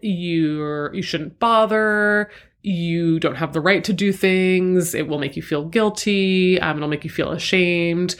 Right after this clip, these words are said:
Um, it'll cause you self-doubt and undermine your self-confidence. And the effect of, of an inner critic like this, this, this part in you, which manifests as a voice in your head saying cruel things about you,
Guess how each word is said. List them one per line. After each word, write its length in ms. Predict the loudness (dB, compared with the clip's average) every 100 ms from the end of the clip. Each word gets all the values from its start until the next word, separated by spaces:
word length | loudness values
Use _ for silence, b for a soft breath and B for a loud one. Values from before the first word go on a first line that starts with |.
| B B B
Um, 460 | 0 2 2 0 0
it'll 120 | -2
cause 200 | -2 0
you 80 | 0
self-doubt 720 | 0 -2 0 0 2 2 0
and 80 | -2
undermine 300 | -2 -2 -4
your 80 | -4
self-confidence. 1200 | -8 -8 -4 -4 -2 0 0 0 -4 -4 -6 -8 -6
And 540 | -2 0 0 -2 -6 B B B B -2
the 160 | 0 0
effect 340 | 0 -2 0
of, 240 | -2 -2 -2
of 360 | 0 0 -4 -10 _
an 140 | -2 2
inner 140 | 0
critic 320 | 0 0 2
like 160 | 2 0
this, 220 | -2 0
this, 200 | -2 -2
this 260 | -2 -2 -4
part 720 | -4 0 0 0 -6 -6 -14 _ _ _ _ 2
in 240 | 4 6
you, 460 | 4 2 0 -2 -6 _ -4
which 200 | -2 2
manifests 560 | 2 2 0 -2 -6 -2
as 200 | 0 2
a 40 |
voice 420 | 2 2 2 0
in 80 | -2
your 100 | -2
head 380 | -2 -2 0 0
saying 560 | 0 0 0 0 -2 -4 B B B _ -14
cruel 280 | -2 2 2
things 340 | 2 2 2
about 420 | 2 0 -2 -4
you, 480 | -4 -2 -2 -4 -4